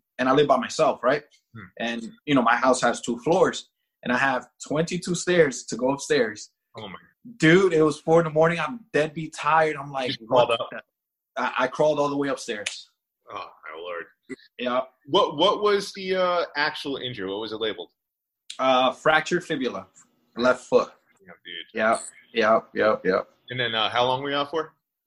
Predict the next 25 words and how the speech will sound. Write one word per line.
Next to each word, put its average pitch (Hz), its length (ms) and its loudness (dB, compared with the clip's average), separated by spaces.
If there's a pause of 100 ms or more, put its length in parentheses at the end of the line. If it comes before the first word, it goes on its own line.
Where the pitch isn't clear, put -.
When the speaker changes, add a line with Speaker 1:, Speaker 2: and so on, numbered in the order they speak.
(340)
Speaker 1:
I 123 120 6
was 131 280 2
out, 135 440 8
uh, 131 480 6
from 123 400 0
May, 156 760 0 (260)
June, 135 240 -6
July, 123 240 4 (100)
August. 127 360 4
I 120 60 0
came 135 180 2
back 127 160 6
September. 113 640 0 (840)
Speaker 2:
So, 123 220 0
wow, 113 280 2 (220)
took 131 240 -10
you 131 340 -6 (380)
quite 120 300 2
a 120 40 -4
bit, 123 240 -2
quite 110 140 -2
a - 20 -12
few 120 120 -12
months 123 300 -6
there. 87 200 -6